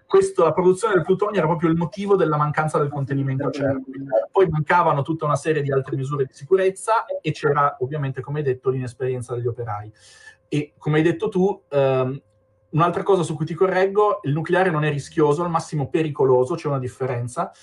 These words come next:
Il pericolo è quello che potrebbe succedere se tutto va storto. Il rischio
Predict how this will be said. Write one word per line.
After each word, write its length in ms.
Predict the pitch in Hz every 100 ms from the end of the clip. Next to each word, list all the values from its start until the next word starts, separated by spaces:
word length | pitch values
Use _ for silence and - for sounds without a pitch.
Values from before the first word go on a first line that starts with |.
| - -
Il 160 | 147 139
pericolo 680 | 160 196 - 453 440 - _
è 140 | 139
quello 300 | - 165 165
che 140 | 160 -
potrebbe 420 | 156 165 175 185
succedere 480 | 170 - 165 160 151
se 160 | 147
tutto 240 | 147 - 139
va 100 | 135
storto. 520 | - 127 120 131 139
Il 140 | 151
rischio 640 | 160 196 - - 233 247